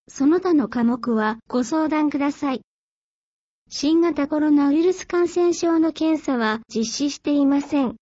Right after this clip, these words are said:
また、発熱症状がある方で受診を希望する場合は、事前に電話連絡してください。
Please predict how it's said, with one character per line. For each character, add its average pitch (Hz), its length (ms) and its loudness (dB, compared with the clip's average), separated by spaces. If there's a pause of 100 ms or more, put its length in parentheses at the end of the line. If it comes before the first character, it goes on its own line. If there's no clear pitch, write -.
(840)
ま 233 160 -2
た、 226 240 -4 (400)
発 240 300 -2
熱 349 280 0
症 311 220 0
状 262 240 0
が 190 300 -4
あ 294 120 -2
る 311 140 0
方 262 300 -2
で 185 240 -2 (100)
受 240 160 -2
診 330 380 0
を 320 80 -2
希 254 180 -2
望 330 220 0
す 320 160 -4
る 311 100 0
場 294 180 0
合 294 160 0
は、 262 260 -2 (420)
事 233 160 0
前 294 200 2
に 269 380 2
電 285 300 0
話 370 100 2
連 349 240 2
絡 285 260 -2
し 226 80 -6
て 240 140 -4
く 226 80 -6
だ 226 160 -2
さ 226 220 -4
い。 - 80 -8